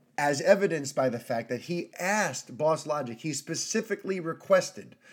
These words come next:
the, th-, that Boss Logic use Henry Cavill's Superman doing some damage to Black Adam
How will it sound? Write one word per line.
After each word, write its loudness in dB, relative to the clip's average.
the, -2
th-, -6
that -2
Boss 4
Logic -2
use 0
Henry -2
Cavill's 0
Superman -6
doing 2
some -4
damage -2
to -4
Black -2
Adam -4